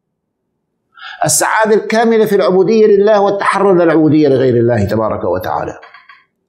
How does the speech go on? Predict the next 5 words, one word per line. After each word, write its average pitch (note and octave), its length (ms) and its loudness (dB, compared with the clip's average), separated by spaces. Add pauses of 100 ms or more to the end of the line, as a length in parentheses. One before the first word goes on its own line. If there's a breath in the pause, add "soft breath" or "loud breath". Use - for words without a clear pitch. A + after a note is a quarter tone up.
(880 loud breath)
في F3 100 -2
التحرر A3 580 -2
من G#3+ 140 0
الأهواء G#3 540 0
والشهوات F3+ 680 0